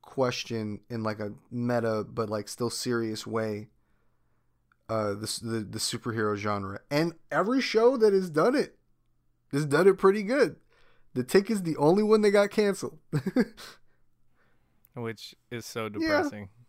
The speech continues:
Speaker 2: 'cause I love the guy that plays, uh,
Speaker 1: The,
Speaker 2: God,
Speaker 1: the
Speaker 2: what's his
Speaker 1: Tick?
Speaker 2: name? N-, well, obviously I love him, but, um, the actor's name is Griffin Newman.
Speaker 1: Oh, Arthur?
Speaker 2: Yes,
Speaker 1: Yeah.
Speaker 2: Arthur.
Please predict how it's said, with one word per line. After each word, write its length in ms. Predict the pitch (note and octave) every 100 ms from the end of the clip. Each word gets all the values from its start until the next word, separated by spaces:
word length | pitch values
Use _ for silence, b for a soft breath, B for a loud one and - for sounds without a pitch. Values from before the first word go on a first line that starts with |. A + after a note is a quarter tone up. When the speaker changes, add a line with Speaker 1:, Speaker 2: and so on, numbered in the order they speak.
| _
Speaker 2:
'cause 180 | - A2
I 100 | A2+
love 340 | A2+ A#2 A2+
the 100 | A2
guy 280 | G#2+ G2+ G2+
that 200 | G#2 -
plays, 420 | - G2+ G2+ G#2
uh, 280 | G2+ G2+ G#2 _ _ _ _ _ -
Speaker 1:
The, 120 | B2 - _ _ _
Speaker 2:
God, 180 | G#2+ G#2+
Speaker 1:
the 40 |
Speaker 2:
what's 180 | G#2 A2+
his 100 | C#3+
Speaker 1:
Tick? 80 | E3
Speaker 2:
name? 240 | G2 F#2+ G2+ _ _ _ _ _ _ _ _ _ _ _ _ _
N-, 140 | C3+ C3+
well, 260 | D#3+ F#3 D#3+
obviously 500 | A2+ D#3 C3 A2+ A#2
I 40 |
love 220 | A2 G#2+
him, 300 | G2 A#2 G#2
but, 180 | G2 G#2
um, 360 | G#2 G2 G2 G2 _ _
the 80 | A#2
actor's 320 | A#2 C3+ B2+
name 140 | A#2+ A2
is 80 |
Griffin 380 | G2+ G#2+ G#2 G2+
Newman. 240 | G2 F#2+ C#3
Speaker 1:
Oh, 140 | B2+
Arthur? 420 | A#2 B2+ E3+ D#3+ _ _ _ _ _ _ _ _ _ _ _ _ _
Speaker 2:
Yes, 260 | A#2 G#2+ F2+
Speaker 1:
Yeah. 180 | C3 G#2+
Speaker 2:
Arthur. 380 | F#2+ - -